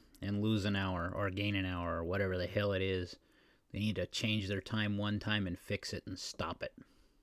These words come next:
Well, I've babbled on enough about fall. <laughs> And winter's getting here quick,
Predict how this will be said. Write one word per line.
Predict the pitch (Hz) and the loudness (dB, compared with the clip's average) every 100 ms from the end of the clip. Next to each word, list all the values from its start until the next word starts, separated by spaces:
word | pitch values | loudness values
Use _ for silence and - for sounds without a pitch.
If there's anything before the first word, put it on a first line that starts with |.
| _ _ _ _ _ _ _ _ _ _ _ _ _ _ _ _ _ | _ _ _ _ _ _ _ _ _ _ _ _ _ _ _ _ _
Well, | - | 0
I've | 123 | 8
babbled | 110 170 165 151 | 12 12 12 12
on | 156 147 | 12 12
enough | 131 131 123 | 12 12 10
about | 113 113 113 110 - - _ | 4 4 4 2 -2 -20 _
fall. | - 110 98 101 - - _ _ _ _ - - - 110 | 2 4 4 2 -2 -20 _ _ _ _ -20 -14 -10 -8
<laughs> | - - - _ _ _ - | -8 -12 -20 _ _ _ -10
And | 98 90 | -8 -4
winter's | 95 107 104 95 | -2 0 0 0
getting | 107 110 107 | 0 2 2
here | 113 113 | 0 0
quick, | - 98 92 | -2 -2 -4